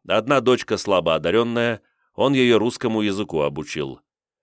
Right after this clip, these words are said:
Сама та на рунолога не тянула, но он надеялся, что внук или внучка уродятся с нужным даром. А вскрыть защиту магистра невозможно,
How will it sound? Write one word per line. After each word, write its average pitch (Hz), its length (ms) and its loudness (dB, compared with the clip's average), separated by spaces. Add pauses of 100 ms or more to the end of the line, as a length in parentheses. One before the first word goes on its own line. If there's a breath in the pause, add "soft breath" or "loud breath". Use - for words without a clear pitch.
(200)
Сама 107 380 0
та 101 340 2
на 101 180 0
рунолога 101 480 2
не 92 140 0
тянула, 113 560 -2 (340)
но 147 260 2
он 156 140 2
надеялся, 127 540 2
что 95 220 0
внук 123 380 -2
или 87 140 0
внучка 123 640 -2 (240)
уродятся 113 680 2
с - 120 -8
нужным 87 420 -2
даром. 69 440 -2 (680)
А 90 180 -2
вскрыть 123 340 0
защиту 110 440 -2
магистра 101 480 -2
невозможно, 98 800 0